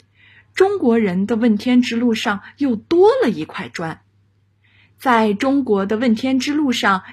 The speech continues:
熠熠生辉。这些句子不仅扣紧了问天之路，还能够做到层层递进，让我们感受到中国的问天之路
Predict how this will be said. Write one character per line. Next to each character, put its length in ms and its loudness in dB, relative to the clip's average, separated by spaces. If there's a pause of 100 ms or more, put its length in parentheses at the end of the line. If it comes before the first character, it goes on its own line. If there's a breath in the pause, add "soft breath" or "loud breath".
熠 280 0
熠 100 4
生 280 -4
辉。 380 -6 (1200)
这 180 0
些 180 0
句 220 -4
子 260 -10 (300 loud breath)
不 80 4
仅 220 -2
扣 360 -2
紧 420 -4
了 160 -6
问 220 0
天 220 -6
之 180 -6
路， 240 -6 (480 loud breath)
还 220 -2
能 220 0
够 160 -4
做 200 -8
到 220 -6
层 320 -4
层 280 -2
递 160 -6
进， 300 -12 (720 loud breath)
让 180 2
我 60 2
们 160 2
感 180 -6
受 220 -6
到 540 -10
中 220 -4
国 220 -8
的 120 -6
问 180 -4
天 240 -6
之 160 -4
路 240 -4